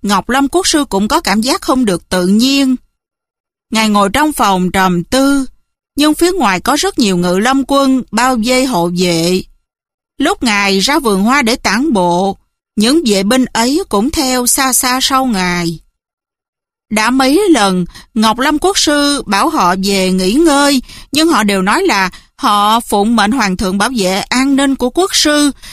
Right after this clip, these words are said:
nên không giờ phút nào dám xa quốc sư. Ngọc Lâm quốc sư đi đâu cũng phải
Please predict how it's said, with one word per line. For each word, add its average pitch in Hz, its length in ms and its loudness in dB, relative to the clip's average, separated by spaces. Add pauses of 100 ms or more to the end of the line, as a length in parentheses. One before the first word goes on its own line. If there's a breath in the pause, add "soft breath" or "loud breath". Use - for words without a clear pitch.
(160 loud breath)
nên 285 240 0
không 277 300 0
giờ 190 280 0
phút 359 360 -4
nào 190 400 0 (100)
dám 226 340 -2
xa 240 400 0
quốc 311 200 0
sư. 240 320 0 (2000)
Ngọc 220 260 -2
Lâm 233 200 0
quốc 320 180 0
sư - 160 0
đi 226 200 0
đâu 226 280 2
cũng 214 220 -2
phải 226 380 0